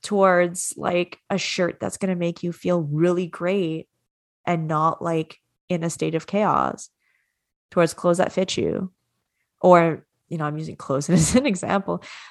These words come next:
but, like, there's so many other things, right? Like, maybe it's a piece of gym equipment that you can use at home. Maybe it's, like, I don't know, things that you want, things that you need. S-,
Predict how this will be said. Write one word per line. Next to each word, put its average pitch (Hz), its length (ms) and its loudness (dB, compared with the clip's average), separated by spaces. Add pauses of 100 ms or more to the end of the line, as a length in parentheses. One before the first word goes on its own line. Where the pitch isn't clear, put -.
but, 160 360 6
like, 156 280 4
there's 170 200 4
so 165 120 2
many 151 180 -2
other 147 160 -2
things, 139 280 -6
right? 147 240 2
Like, 147 180 -4
maybe 151 640 -2 (320)
it's 156 280 4
a 143 80 2
piece 151 260 -2
of 151 120 2
gym 135 220 -2
equipment 143 520 -2
that - 140 -2
you 147 100 -2
can 143 180 -2
use 147 200 -2
at 147 160 2
home. 143 380 -4
Maybe 151 380 -2
it's, 151 540 -4
like, 151 420 -2 (500)
I 269 60 -2
don't 202 120 -4
know, 135 120 -4
things 208 260 -2
that 175 140 -2
you 165 120 -2
want, 151 460 -4 (1200)
things 196 200 0
that - 80 -2
you 233 100 0
need. 233 380 -4 (1800)
S-, - 120 -16